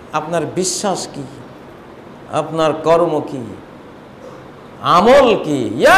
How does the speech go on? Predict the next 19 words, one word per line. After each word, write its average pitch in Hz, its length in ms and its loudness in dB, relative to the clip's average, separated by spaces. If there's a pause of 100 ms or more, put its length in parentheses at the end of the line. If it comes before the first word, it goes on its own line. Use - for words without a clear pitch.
ইবাদি 370 460 6 (420)
ইন্নামা 392 720 6
হিয়া 392 300 6
আমালুকুম। 330 720 6 (680)
সহিহ 240 320 2
মুসলিমে 226 500 2 (480)
একটি 170 200 -6
হাদিস 240 340 2 (100)
রয়েছে, 202 320 2
নবী 202 240 0 (120)
সাল্লাল্লাহু 220 340 -2
আলাইহি 220 120 -2
সাল্লামের 214 320 2 (720)
জবানে, 202 500 4
হাদিসে 196 400 0
কুদসি, 262 420 -2 (340)
আল্লাহ 247 300 6
বলেন, 254 200 4
ইয়া 302 280 8